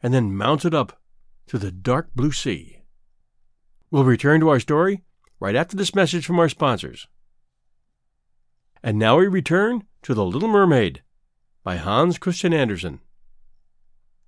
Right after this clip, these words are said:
The sun had not yet risen when she saw the prince's palace.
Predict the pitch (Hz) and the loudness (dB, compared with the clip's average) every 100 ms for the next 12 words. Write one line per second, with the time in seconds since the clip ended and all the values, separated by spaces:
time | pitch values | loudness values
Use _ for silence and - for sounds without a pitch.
0 | _ _ _ - _ - 87 - 180 202 | _ _ _ -20 _ -10 -6 0 2 2
1 | 139 190 190 196 160 214 190 117 110 107 | 2 0 2 0 0 0 2 2 0 -4
2 | 101 160 123 - 180 147 123 101 - 170 | -4 -2 -2 -2 -2 0 -2 -4 -4 -4
3 | 113 - | -4 -8